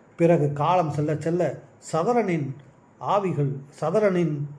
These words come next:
ஆத்மாக்கள் சாந்தி அடையாமல் இருந்ததாம். அப்போது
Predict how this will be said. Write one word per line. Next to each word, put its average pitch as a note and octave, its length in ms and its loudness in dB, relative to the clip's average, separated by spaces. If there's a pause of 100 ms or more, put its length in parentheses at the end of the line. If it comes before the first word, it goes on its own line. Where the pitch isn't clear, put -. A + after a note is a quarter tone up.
ஆத்மாக்கள் F3+ 640 -4
சாந்தி A#3 440 -4
அடையாமல் D3 480 0
இருந்ததாம். A2+ 460 -10 (460)
அப்போது D3+ 600 -2